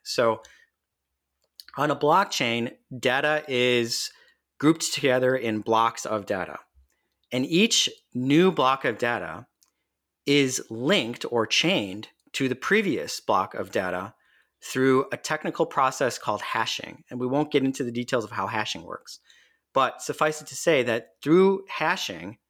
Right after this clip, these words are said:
once data is added to a blockchain data set, it is, from a practical standpoint, nearly impossible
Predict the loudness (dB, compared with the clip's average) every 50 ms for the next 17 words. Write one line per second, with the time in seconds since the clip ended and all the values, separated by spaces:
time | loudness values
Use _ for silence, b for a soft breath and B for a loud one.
0 | _ _ _ _ _ _ _ _ _ _ -10 -4 0 2 2 2 0 -4 -4 -2
1 | 0 0 2 2 0 0 -2 -2 -2 0 0 0 0 -2 -6 -8 -12 _ _ _
2 | _ _ _ _ _ _ _ _ _ _ _ -4 -2 -2 0 0 0 0 -2 -2
3 | -6 -4 -2 0 0 0 0 0 2 2 2 2 0 -2 -2 -4 -2 -2 -2 -2
4 | -2 0 0 0 -2 -2 -4 -4 -4 -6 -8 _ _ _ _ _ _ _ _ _
5 | _ _ _ _ _ _ -2 -2 -2 -2 0 2 4 6 6 4 4 0 -4 -8
6 | -10 _ -6 -2 0 0 0 0 -2 -4 -4 -4 -6 -4 -4 -4 -4 -2 -2 -2
7 | -2 -4 -4 -4 -4 -4 -4 -6 -6 -6 -2 0 2 4 4 4 2 2 -2 -6
8 | -8 -6 -2 2 2 2 2 2 -2 -4 -4 -4 -6 -6 -8 -10 _